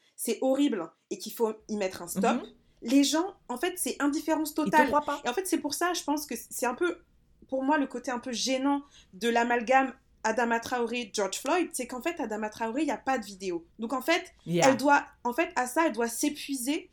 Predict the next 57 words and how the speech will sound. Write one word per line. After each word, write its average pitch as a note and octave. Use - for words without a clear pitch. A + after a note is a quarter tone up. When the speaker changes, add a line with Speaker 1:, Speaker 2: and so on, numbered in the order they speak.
Speaker 1:
à A#3
répéter, C#4
répéter B3+
l'histoire. A3+
Je -
sais A#3+
pas E4
si E4
vous A#3+
avez A3
remarqué, A3+
mais C4+
quand A#3
elle, G3+
euh, F3+
va G#3+
sur C4
un G3+
plateau F#3+
de F#3+
télé F#3+
ou G#3
quand, G3
euh, F3+
on F#3+
l'écoute G3+
sur A3+
le F#3+
sujet, G3
elle G#3+
parle A#3+
de, G#3
de, F#3
de F3+
son G3
frère B3
au G3
présent. A3+
Elle G#3
parle B3
des G#3
faits C#4
au A#3+
présent. A3+
C'est, A#3
franchement, C#4
pour D#4
moi, E4+
Speaker 2:
Wow. -
Speaker 1:
c'est C#4+
hyper D#4
fort, D#4
ça G#3
me G3+
donne G#3
des G#3
frissons. D4